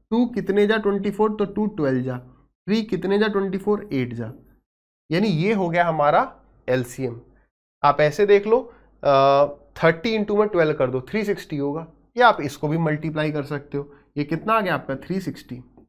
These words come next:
और ये हमारी इनकी एफिशिएंसी आ गई, ये आ गई पन्द्रह,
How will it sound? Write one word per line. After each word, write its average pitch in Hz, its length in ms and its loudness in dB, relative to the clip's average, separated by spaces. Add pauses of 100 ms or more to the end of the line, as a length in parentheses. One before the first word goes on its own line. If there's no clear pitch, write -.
(960)
और 165 100 2
ये 208 100 4
हमारी 190 300 2
इनकी 185 240 -2
एफिशिएंसी 139 540 -4
आ 156 100 -2
गई, 180 140 -6
ये 165 60 -6
आ 143 100 -2
गई 143 120 -4
पन्द्रह, 151 460 -4